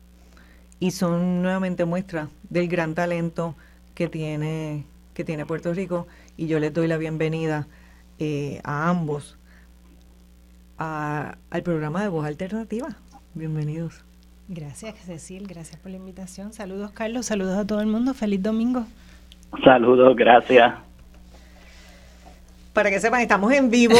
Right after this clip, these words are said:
Speaker 1: y es domingo y yo <laughs> creo que Glenis muy bien lo apunta,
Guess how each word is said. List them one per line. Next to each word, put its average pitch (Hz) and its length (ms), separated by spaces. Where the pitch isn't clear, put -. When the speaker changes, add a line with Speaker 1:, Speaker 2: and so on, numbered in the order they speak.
Speaker 1:
y 208 40
es 339 140
domingo 233 640
y 240 60
yo 247 360
<laughs> - 520
creo 240 340
que 233 760
Glenis 220 500
muy 240 240
bien 233 180
lo 262 80
apunta, 240 680